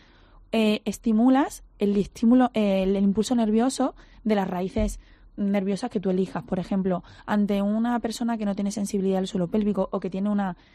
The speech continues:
ciatalgia, una ciática constante por un atrapamiento de ese nervio, hay que, eh, equilibrar el impulso nervioso. Ante una situación de estrés, el impulso nervioso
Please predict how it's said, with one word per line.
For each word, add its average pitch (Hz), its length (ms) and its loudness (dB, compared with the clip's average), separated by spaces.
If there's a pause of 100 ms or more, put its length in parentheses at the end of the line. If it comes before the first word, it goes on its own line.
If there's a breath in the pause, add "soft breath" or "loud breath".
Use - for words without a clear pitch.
(320 soft breath)
ciatalgia, 196 720 0
una 185 220 -4
ciática 185 460 -2
constante 180 640 -4 (300 soft breath)
por 202 140 2
un 202 80 4
atrapamiento 185 880 0
de 185 280 -2
ese 170 180 -8
nervio, 180 400 -4 (640 loud breath)
hay 226 140 4
que, 240 300 2
eh, 214 300 0
equilibrar 214 540 0
el 190 100 0
impulso 180 380 -2
nervioso. 175 480 -6 (120)
Ante 185 220 -2
una 196 140 0
situación 196 400 -4
de 190 80 -2
estrés, 240 300 -2
el 226 80 0
impulso 196 340 -2
nervioso 208 480 -2